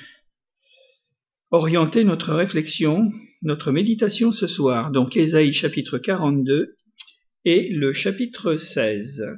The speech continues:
Voilà, s'il vous plaît. C'est Dieu qui parle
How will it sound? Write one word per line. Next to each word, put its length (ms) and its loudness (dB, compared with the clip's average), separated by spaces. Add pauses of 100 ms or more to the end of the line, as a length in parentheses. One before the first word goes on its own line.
(140)
Voilà, 320 -6
s'il 260 -6
vous 140 -4
plaît. 280 -10 (2000)
C'est 180 -2
Dieu 180 0
qui 140 -6
parle 540 -2